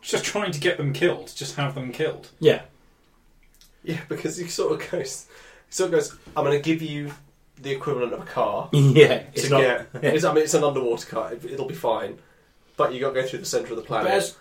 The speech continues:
Speaker 2: a remarkable resemblance to Stingray.
Speaker 3: Just, I mean, you're underwater already. Just, just push 'em out the door.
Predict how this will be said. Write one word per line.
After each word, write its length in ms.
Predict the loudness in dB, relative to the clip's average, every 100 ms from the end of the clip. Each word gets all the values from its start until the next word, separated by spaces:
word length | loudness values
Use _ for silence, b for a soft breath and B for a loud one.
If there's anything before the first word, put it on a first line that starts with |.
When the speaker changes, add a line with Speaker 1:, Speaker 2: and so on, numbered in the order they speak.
| 0
Speaker 2:
a 80 | 8
remarkable 680 | 10 8 8 6 6 6 6
resemblance 560 | 6 8 6 6 -2 -4
to 80 |
Stingray. 640 | -6 2 2 4 0 -2 -6 _ _ _ -8
Speaker 3:
Just, 320 | -8 -8 -2
I 40 |
mean, 140 | 2 6
you're 140 | 6
underwater 500 | 6 4 2 2 2
already. 460 | 2 4 0 -4 -12
Just, 220 | -12 -12 _ _ -4
just 240 | -4 -4
push 220 | -6 -4
'em 80 | -2
out 200 | -2 -4
the 80 | -4
door. 340 | -2 -2 -6